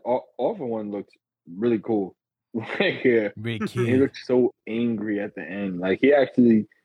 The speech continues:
Speaker 1: he looked, he looks a lot more threatening now. He looked, he remind-, reminds me of, like, uh, Majin Buu or Kid Buu.
Speaker 2: Mm-hmm.
Speaker 1: Uh, like how angry he looks in the face.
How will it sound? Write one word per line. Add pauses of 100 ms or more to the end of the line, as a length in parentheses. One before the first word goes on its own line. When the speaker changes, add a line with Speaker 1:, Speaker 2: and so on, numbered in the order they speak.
(300)
Speaker 1:
he
looked, (320)
he
looks
a
lot
more
threatening
now.
He
looked,
he
remind-,
reminds
me
of,
like,
uh,
Majin
Buu (380)
or
Kid
Buu. (420)
Speaker 2:
Mm-hmm. (1800)
Speaker 1:
Uh,
like
how
angry
he
looks
in
the
face.